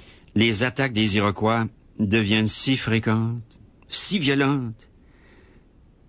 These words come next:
qu'on croit que la fin de Ville-Marie est arrivée.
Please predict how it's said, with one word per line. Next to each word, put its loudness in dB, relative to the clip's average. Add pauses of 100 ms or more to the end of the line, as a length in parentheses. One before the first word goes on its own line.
(640)
qu'on 2
croit 0
que -2
la 2
fin 0
de 2
Ville-Marie 2
est 0
arrivée. 0